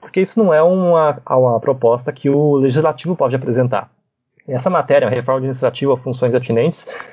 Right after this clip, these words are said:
é uma matéria exclusiva do Poder Executivo. É só ele que pode propor reformas legais ou projetos de lei no Congresso com essa temática. E depois o,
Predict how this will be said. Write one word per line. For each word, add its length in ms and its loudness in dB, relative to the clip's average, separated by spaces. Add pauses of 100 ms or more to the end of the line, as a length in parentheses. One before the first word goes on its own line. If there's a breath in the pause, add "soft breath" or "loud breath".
(120 loud breath)
é 80 0
uma 140 2
matéria 520 2
exclusiva 480 -2
do 60 -4
Poder 200 0
Executivo. 520 0
É 60 2
só 200 -2
ele 180 2
que 60 -14
pode 200 -2
propor 440 0 (200 loud breath)
reformas 400 -2
legais 520 0
ou 300 4 (220 loud breath)
projetos 360 0
de 140 -4
lei 320 0 (160 loud breath)
no 100 0
Congresso 640 0 (160 loud breath)
com 180 2
essa 280 0
temática. 520 -2
E 60 -4
depois 400 0
o, 80 0